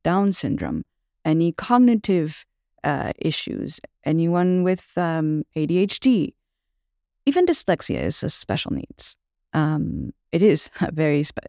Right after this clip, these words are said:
you know, special needs because when a child that's learning to read in first grade, second grade is not able to do so, they go through a lot of struggles. Um,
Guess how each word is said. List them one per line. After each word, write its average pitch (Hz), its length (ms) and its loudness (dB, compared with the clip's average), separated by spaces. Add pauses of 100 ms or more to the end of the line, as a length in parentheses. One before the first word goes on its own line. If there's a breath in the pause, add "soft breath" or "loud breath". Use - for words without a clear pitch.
you 170 220 0
know, - 60 -2
special - 400 -4
needs 139 240 2
because 143 480 -2 (800)
when 160 440 2
a 160 80 -2
child 165 380 -2
that's - 280 -4
learning 160 420 0
to 139 140 -6
read 160 480 0 (520)
in 156 120 0
first 147 320 -4
grade, 151 380 0
second 165 340 -2
grade 156 400 -2 (400)
is 156 140 -2
not 160 180 2
able 160 200 -2
to - 100 -6
do 156 220 -2
so, 220 420 0 (680)
they 170 640 0 (200)
go 127 180 2
through 151 340 -2
a 156 40 2
lot 220 180 2
of 247 100 0
struggles. - 640 0 (540)
Um, 156 840 0